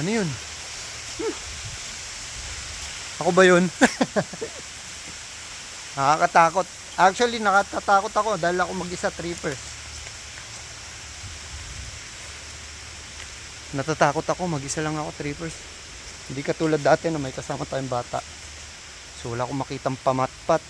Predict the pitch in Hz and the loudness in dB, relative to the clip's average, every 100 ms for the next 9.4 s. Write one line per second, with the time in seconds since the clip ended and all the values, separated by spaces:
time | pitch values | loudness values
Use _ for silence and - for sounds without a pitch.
0 | - - 123 127 131 - - - - - | -6 0 2 2 0 -6 -12 -12 -14 -16
1 | - - - - - - - - - - | -16 -18 -16 -16 -16 -16 -16 -16 -18 -18
2 | - - - 135 127 135 135 131 139 135 | -18 -16 -12 -8 -6 -6 -4 -4 -2 -2
3 | 131 131 127 131 135 156 - - - 127 | -2 -2 -2 -2 -4 -10 -14 -14 -10 -8
4 | 131 143 - - 135 127 143 - - - | -6 -6 -8 -6 -4 -4 -4 -8 -18 -18
5 | - - - - - - - - - 110 | -16 -16 -16 -14 -14 -14 -14 -14 -10 -6
6 | 123 113 165 165 - 151 - 180 - 208 | -4 0 0 6 8 8 4 2 8 8
7 | 214 - - - - - - - - - | 8 2 -14 -18 -18 -18 -18 -18 -18 -16
8 | - - - - 156 165 165 - 175 165 | -16 -16 -18 -12 -6 -4 -6 -4 -2 2
9 | 196 196 202 | 0 2 2